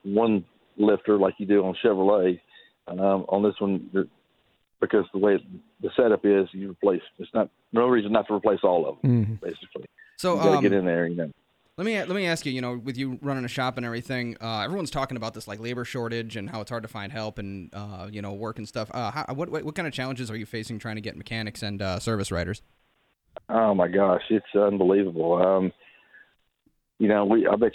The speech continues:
Speaker 1: you we've probably interviewed twenty techs in the last, um, you know, several months, and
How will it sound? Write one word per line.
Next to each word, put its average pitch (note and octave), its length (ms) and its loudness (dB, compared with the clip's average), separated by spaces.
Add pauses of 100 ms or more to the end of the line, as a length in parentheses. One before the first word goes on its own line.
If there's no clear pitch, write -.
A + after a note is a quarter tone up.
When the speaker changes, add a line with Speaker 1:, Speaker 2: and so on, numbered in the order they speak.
Speaker 1:
you G#2 60 0
we've G#2 360 2
probably G2+ 460 4
interviewed G2 440 0 (720)
twenty G#2+ 420 4 (800)
techs G#2+ 300 4 (120)
in F#2+ 120 -2
the G2 80 4
last, G2+ 400 4 (180)
um, G2 320 0
you G#2 80 2
know, F#2 180 2
several G#2 220 4
months, G#2 400 2 (140)
and G2 420 2